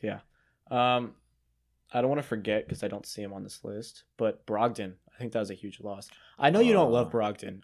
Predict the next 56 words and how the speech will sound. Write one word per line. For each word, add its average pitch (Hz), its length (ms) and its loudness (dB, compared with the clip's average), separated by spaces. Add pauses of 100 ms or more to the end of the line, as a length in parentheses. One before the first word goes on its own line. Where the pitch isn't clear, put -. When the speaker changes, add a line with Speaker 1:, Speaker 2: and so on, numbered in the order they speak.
Speaker 1:
I 120 60 -8
feel 160 140 2
like 160 140 2
you've 127 140 -4
talked 110 260 -2
about 101 240 -12
that. - 320 -10
I 139 120 0
like 143 300 2
Brogdon 107 300 -6
Speaker 2:
No, 156 60 -6
I 151 60 -2
Speaker 1:
a - 20 -2
Speaker 2:
love 110 240 0
Speaker 1:
lot. - 20 -8
Speaker 2:
Brogdon's 78 300 -12
game. 78 200 -16 (220)
Speaker 1:
Oh, 110 180 -6 (140)
okay. - 260 -14 (340)
Speaker 2:
He's, 107 400 -2
he's 95 520 -10
plays 98 240 -6
defense. 98 400 -6
He's, 82 160 -10
like, 78 140 -4 (120)
one 82 160 -8
of 92 60 -4
the 90 40 -4
most 87 220 -8
efficient. - 540 -8
Speaker 1:
Fifty 135 240 2
forty 120 260 0
ninety 104 340 -8
guy. - 220 -12
Speaker 2:
Yeah, 110 80 0
I 101 40 2
think 107 100 0
it 113 40 0
was 95 120 -6
fifty. 90 320 -10
What, 87 260 -12
did 85 120 -6
he 92 200 -8
finish 101 300 -8
Speaker 1:
I 110 100 -6
think 135 120 -4
he 131 40 -4
finished 120 300 -6
with 156 160 -10
Speaker 2:
fifty 180 160 -14
forty 104 240 -18
ninety? 101 80 -18
Speaker 1:
fifty - 0 -
forty - 100 -14
ninety. - 100 -16 (800)
Speaker 2:
That's 92 260 -2